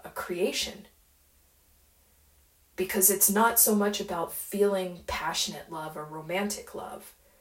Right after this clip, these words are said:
It's about understanding the perfection of the, of, of, of e-, everything.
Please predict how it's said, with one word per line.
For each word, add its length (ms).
It's 160
about 480
understanding 1000
the 80
perfection 720
of 180
the, 400
of, 500
of, 300
of 220
e-, 40
everything. 600